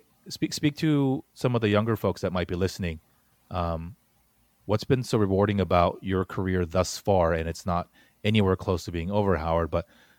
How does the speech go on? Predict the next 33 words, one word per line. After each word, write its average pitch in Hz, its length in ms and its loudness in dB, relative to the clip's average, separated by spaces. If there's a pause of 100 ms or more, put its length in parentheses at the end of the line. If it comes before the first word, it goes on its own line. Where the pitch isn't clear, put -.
(140)
um, 85 240 -4
why 101 160 4
should 127 200 -2
somebody 110 600 0 (220)
who 104 120 -4
might 98 240 6
be 95 120 0
looking 95 260 0
to 98 140 -8
make 92 160 -4
an 90 80 -4
important 90 340 -6
impact 87 500 -6 (140)
on 87 140 -2
the 87 80 -2
world 90 340 0
and 82 80 -6
in 82 80 -8
their 82 160 -4
lives, 87 380 0 (420)
um, 85 260 -6
consider 92 680 -2
a 90 40 -6
career 92 320 -4
as 82 160 -4
you 113 120 -2
did 87 260 -4 (380)
in, 92 320 -4
in 87 120 -8
civil 85 300 -4
work, 87 340 -6 (220)
uh, 82 100 -4
particularly 87 520 -4